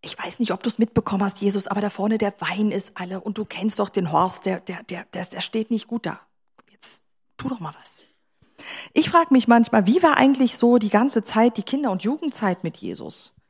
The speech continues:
Maria ist grad am Brotbacken, das Öl ist alle. „Du, Jesus, komm doch mal eben her. Wir brauchen ein bisschen Öl jetzt.“ Hat sie ihn zum Markt geschickt? Oder gesagt, „Du, hier ist grad keiner da, da ist ein“, hm.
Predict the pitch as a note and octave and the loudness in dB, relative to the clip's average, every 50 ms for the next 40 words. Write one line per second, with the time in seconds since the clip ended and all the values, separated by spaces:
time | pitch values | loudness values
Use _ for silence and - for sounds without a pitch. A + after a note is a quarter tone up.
0 | _ _ _ _ _ _ _ _ _ - F3 F3 G#3+ A#3+ A#3+ A3 G#3 - - G3+ | _ _ _ _ _ _ _ _ _ 0 2 2 4 4 4 4 4 2 2 2
1 | G#3 - F3+ F3 - F#3 A3 C4 C4 - C4 B3+ C4 C4 - B3 B3 A3 F#3+ - | 2 2 0 0 4 4 4 4 4 4 4 4 4 4 4 4 4 4 2 0
2 | - - A3 A#3+ B3+ B3+ A#3 - - - A3 A3+ A3+ G#3 B3+ C#4+ C4+ A#3+ D4+ E4 | 2 4 4 6 6 4 4 4 2 4 4 6 4 4 4 2 4 4 4 4
3 | F4 D4+ D#4+ D#4 - - D4 D4+ D4+ D4+ B3+ B3+ C4 A#3 B3 C4 A#3 A#3 G#3+ G#3+ | 4 4 2 0 4 2 4 6 6 6 6 6 6 6 6 4 4 6 6 6
4 | G#3+ G#3 D3+ C#3 C#3 - - _ _ _ _ _ _ _ _ _ _ _ _ _ | 6 6 6 4 2 -2 -12 _ _ _ _ _ _ _ _ _ _ _ _ _
5 | _ _ _ _ _ _ _ _ _ _ _ _ - A#3+ A#3 - B3+ A#3+ C4+ D4 | _ _ _ _ _ _ _ _ _ _ _ _ 2 4 4 8 8 8 8 8
6 | - C4+ C4+ B3+ A3 B3+ A3+ - - A#3 G#3+ - A3+ G#3+ G#3+ G3 E3+ D#3+ D#3 F3 | 6 6 6 6 6 4 2 4 4 2 4 6 6 8 8 8 6 4 2 2
7 | E3+ D3 - - - - - - _ _ _ _ _ _ _ _ _ _ _ _ | 2 2 0 -6 -14 -14 -16 -20 _ _ _ _ _ _ _ _ _ _ _ _
8 | _ _ _ _ _ _ E3+ E3+ - - F#3+ - F3+ F3 F3 - - D#3+ D#3+ D#3 | _ _ _ _ _ _ -4 -4 -4 -6 -4 -2 -2 -2 -2 -4 -4 -4 0 2
9 | D3 C3+ C3 F#3+ - - - C#4+ - - - - G4+ - - _ _ _ _ _ | 2 2 2 0 -2 -8 -10 -8 -8 -4 -4 -6 -6 -6 -12 _ _ _ _ _
10 | _ _ _ _ - - - - - - - - _ _ _ _ _ _ _ - | _ _ _ _ -20 -18 -18 -18 -18 -20 -20 -20 _ _ _ _ _ _ _ -4
11 | G3+ F#3 F3+ - F3 - F#3+ F#3 - - A3+ A3+ G#3+ G#3+ G3 G3+ - - F#3+ F#3+ | -4 -4 -4 -4 -6 -4 -6 -6 -6 -2 0 2 4 4 4 2 2 0 0 0
12 | - G3+ F#3 F#3 F#3 F3+ F3 F3 E3+ F3+ F#3+ F3 E3+ - - - - F3 E3 - | 2 2 4 4 4 2 2 2 2 2 2 2 -2 -2 -4 -4 -6 -6 -8 -8
13 | _ - D#3+ D#3+ D#3 | _ -8 -8 -8 -8